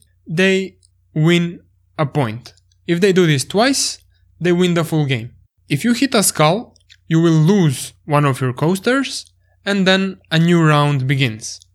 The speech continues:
So everyone takes back the coasters that they have placed on the table. The person that hit the skull is the first player now, and a new round starts. If you lose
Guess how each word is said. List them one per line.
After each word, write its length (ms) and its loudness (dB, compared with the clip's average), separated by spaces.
So 320 -4
everyone 720 0
takes 260 -2
back 400 -2
the 140 -2
coasters 460 -2
that 120 -4
they 120 0
have 400 -2
placed 280 0
on 80 -4
the 100 -2
table. 520 -2
The 80 -2
person 640 0
that 200 -2
hit 180 0
the 100 2
skull 520 -2
is 140 -4
the 80 -2
first 360 -2
player 280 2
now, 440 -2
and 240 0
a 80 0
new 180 2
round 340 2
starts. 500 -8
If 160 -2
you 80 4
lose 360 4